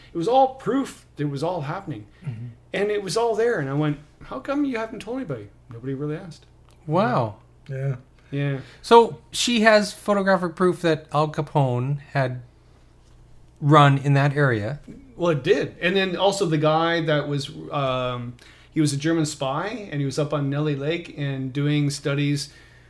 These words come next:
Speaker 1: of the, the Big Nickel in Sudbury during the World War Two. And of course, they're like, "Really? Like that, that green cabin that was on the portage from Nelly Lake to
Speaker 3: Yeah.
Speaker 1: Georgian Bay? Yeah, really? Like, really?" She goes, "Oh, here's the picture there. Hey, there you go."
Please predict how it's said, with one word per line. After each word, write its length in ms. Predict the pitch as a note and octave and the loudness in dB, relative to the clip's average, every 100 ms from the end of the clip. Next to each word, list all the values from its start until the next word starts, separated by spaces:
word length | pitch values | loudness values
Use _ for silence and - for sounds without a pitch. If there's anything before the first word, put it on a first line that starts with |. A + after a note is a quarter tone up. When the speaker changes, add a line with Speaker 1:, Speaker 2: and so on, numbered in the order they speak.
| - | -16
Speaker 1:
of 680 | - C#3+ C#3 C3+ C3 B2 - | -6 -2 0 -2 -4 -10 -10
the, 100 | D3+ | -6
the 240 | C#3+ C#3 C#3 | -6 -4 -2
Big 180 | C#3+ | -2
Nickel 400 | C3+ C3+ F3 E3 | -2 -2 2 2
in 100 | D3+ | 2
Sudbury 560 | C3 D3+ C#3+ D3+ D#3+ D#3+ | 0 -2 -2 -2 0 0
during 240 | D3+ D3 | 0 -2
the 60 | C#3 | -2
World 220 | C3 C3+ | -4 -4
War 160 | C3 C3+ | -4 -6
Two. 360 | - D3 D#3+ E3+ | -4 -4 -2 -2
And 200 | C#3 C3 | -2 -6
of 200 | C3+ B2+ | -10 -8
course, 260 | D3+ C#3 | -6 -4
they're 100 | C3 | -6
like, 140 | A#2+ A#2+ | -10 -8
"Really? 360 | D#3+ B3 A#3 | -6 -2 -2
Like 200 | F#3+ E3 D#3+ | -2 -8 -6
that, 200 | D#3 D3+ | -8 -4
that 240 | C#3+ C#3 D3+ - - | -4 -4 -12 -16 -20
green 280 | - E3 F#3 | -6 -4 -4
cabin 380 | D3+ C#3+ E3+ G3+ | -2 0 0 -2
that 120 | E3 | -6
was 140 | D#3 D3+ | -6 -2
on 200 | D3 C#3+ | -2 -2
the 80 | |
portage 460 | C#3 D3+ C#3+ D#3 D3+ | -4 -4 0 0 0
from 200 | D3 B2+ | -4 -6
Nelly 240 | C3+ D3+ | -2 -2
Lake 280 | C#3+ C#3 C#3+ | -2 -4 -6
to 80 | - C#3 C3 | -4 -4 2
Speaker 3:
Yeah. 140 | D#3 | 2
Speaker 1:
Georgian 240 | C#3 C3+ C3+ | 2 -4 -4
Bay? 220 | D3+ E3 | -2 -2
Yeah, 240 | D3+ G#2+ G#2 | -4 -6 -10
really? 260 | B2+ A#2+ | -10 -10
Like, 180 | A#2+ B2 | -10 -12
really?" 280 | C#3 D#3+ F3+ - - | -8 -8 -8 -14 -20
She 120 | - | -4
goes, 180 | D3 C#3 | -4 -4
"Oh, 200 | C#3 E3+ - | -8 -10 -10
here's 160 | G3+ | -12
the 60 | G3+ | -12
picture 220 | F3+ - | -16 -16
there. 160 | E3 G3 | -14 -16
Hey, 120 | F#3+ E3 _ | -16 -20 _
there 120 | - | -12
you 140 | F#3 | -8
go." 80 | E3 | -8